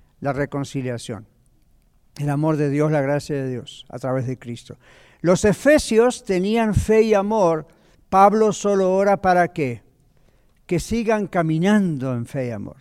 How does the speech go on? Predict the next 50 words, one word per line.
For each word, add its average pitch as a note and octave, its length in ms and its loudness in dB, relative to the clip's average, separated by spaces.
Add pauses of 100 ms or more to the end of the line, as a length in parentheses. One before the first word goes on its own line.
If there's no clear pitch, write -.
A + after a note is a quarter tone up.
(360)
que D#3 140 -6
nada F3 240 0
los F3 180 -2
distraiga, E3 880 -4 (680)
que D3+ 100 -10
los C#3+ 140 -6
problemas, E3 720 0
que D#3 120 -8
el C#3 100 -8
diablo, D#3+ 520 0
que C#3+ 120 -8
los C3+ 100 -10
problemas D#3+ 380 -2
entre E3 280 -4
ellos E3+ 200 -2
no, D#3+ 160 -4
no D#3+ 180 -4
los F3 100 2
vayan F3+ 300 0
a F3 60 -2
despi-, D#3+ 340 -8
a E3 100 -2
desviar, D3+ 720 -4 (260)
sino D#3 360 -6
que E3 160 -8
siempre F3 580 -6 (380)
caminen E3 520 -4
en D3+ 140 -4
fe D#3 380 -6 (200)
y D3+ 220 -4
amor. C#3 480 -6 (240)
Luego G#3 300 2
dice A#3 260 -2
la G3+ 100 2
mitad G3 300 -2
de F#3+ 60 4
la F#3 100 2
página, C#3 600 -4
"La F3 260 0
gracia A3+ 560 0
con F3 180 -6
amor F3 300 -2
inalterable". D3+ 720 -2
Observen A#3+ 400 -2
el G#3 80 -2
versículo F3+ 440 -4
veinticuatro D3+ 800 0
en C3 60 -4
la C3 100 -4
Biblia. A2+ 400 -8